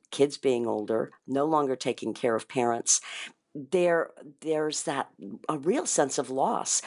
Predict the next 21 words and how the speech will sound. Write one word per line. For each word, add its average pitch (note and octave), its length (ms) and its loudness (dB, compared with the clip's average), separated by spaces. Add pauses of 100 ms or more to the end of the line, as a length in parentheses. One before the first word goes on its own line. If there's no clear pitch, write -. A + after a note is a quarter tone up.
(140)
because G#3+ 560 2 (200)
a - 60 -2
lot C#3+ 220 4
of C#3 100 -6
women D#3 260 -2
were F#4+ 160 0
working C#3+ 360 -2
outside A2+ 360 0
of A2+ 100 -14
the B2 80 -8
home G#2+ 340 -4
and C3+ 200 2
did - 260 2
have D3+ 160 -4
that - 180 -2
focus, - 340 -4
and C#3 100 2
now D#3 160 2
retirement's E3 720 -2
come B2 220 -2
up. - 160 -2